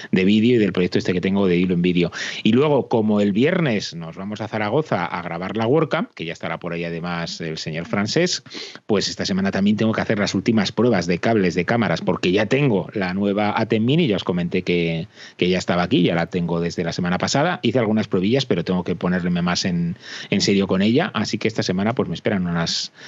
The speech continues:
bueno, aparte del trabajo básico de web y tal y cual, pues las pruebas con la Atem Mini y la WordCamp Zaragoza el fin de semana.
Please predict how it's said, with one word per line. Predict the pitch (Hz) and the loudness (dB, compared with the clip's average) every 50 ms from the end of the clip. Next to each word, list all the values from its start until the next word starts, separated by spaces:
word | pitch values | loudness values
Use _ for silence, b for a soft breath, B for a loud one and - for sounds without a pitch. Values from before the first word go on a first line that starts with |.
| B B B B | B B B B
bueno, | - 107 90 | 0 0 0
aparte | 80 - - 82 - - | 0 -2 -2 -2 0 2
del | 98 87 - | 2 2 2
trabajo | 82 87 87 90 87 - 87 | 2 2 0 2 2 2 0
básico | 85 85 - 92 - 85 85 | 0 0 0 -2 -2 -2 -2
de | 82 80 | -2 0
web | 85 90 87 85 | 0 0 0 0
y | 85 | -2
tal | 85 85 82 | -2 -2 -2
y | 85 82 | -2 -2
cual, | - 101 123 | 0 0 0
pues | - - 85 82 - | 0 -2 -6 -4 -4
las | 82 76 - | -6 -6 -4
pruebas | - 90 85 85 - | -2 -2 -2 -2 -2
con | - 87 | -2 0
la | 85 | 0
Atem | 85 95 87 | 0 2 2
Mini | 87 101 127 185 - - | 4 4 4 2 2 2
y | - 147 120 - | 2 2 2 2
la | - 90 | 2 0
WordCamp | 85 87 87 87 92 - | 0 0 -2 -2 -2 -2
Zaragoza | 90 82 82 110 113 110 | -2 0 0 0 -2 0
el | |
fin | 98 87 90 | -2 0 0
de | 87 | 0
semana. | - 104 98 113 123 110 | 2 2 2 2 2 0